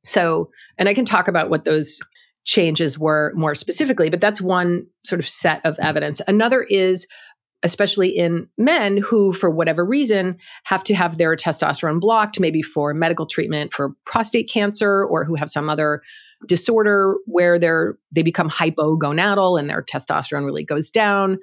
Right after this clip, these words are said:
And also, there are cases where women produce a lot of testosterone or ha-, or take a lot of testosterone, and maybe they're not trans, but, you know,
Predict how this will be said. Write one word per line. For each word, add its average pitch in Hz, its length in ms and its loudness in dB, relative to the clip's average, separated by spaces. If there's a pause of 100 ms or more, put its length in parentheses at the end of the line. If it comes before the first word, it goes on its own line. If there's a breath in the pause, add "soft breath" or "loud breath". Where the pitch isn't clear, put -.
(540 loud breath)
And 185 580 0 (380)
also, 165 640 0 (640)
there 180 220 4
are 170 160 2
cases 160 420 0
where 151 300 2
women 156 540 0 (300)
produce 151 440 2
a 170 100 0
lot 262 240 2
of 214 100 -2
testosterone 180 680 0
or 147 120 -2
ha-, 151 160 -6
or 156 100 0
take 247 440 0
a 196 120 2
lot 185 160 2
of 175 120 -2
testosterone, 160 680 -2
and 151 80 -2
maybe 151 200 0
they're 147 120 -2
not 147 300 -2 (380 loud breath)
trans, 196 500 2 (260 loud breath)
but, 220 280 4 (280 loud breath)
you - 120 0
know, 202 240 0